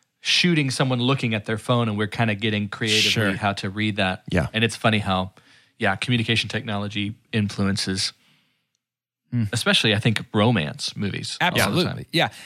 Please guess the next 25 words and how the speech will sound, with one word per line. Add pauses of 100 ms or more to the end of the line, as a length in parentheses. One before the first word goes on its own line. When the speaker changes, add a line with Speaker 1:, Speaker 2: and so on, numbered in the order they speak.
(100)
Speaker 2:
And,
and
I
think
that's
why
you
get
a
lot
of,
I
mean,
there's
literally,
you've
got
mail,
an
entire
movie
about (220)
the
concept
of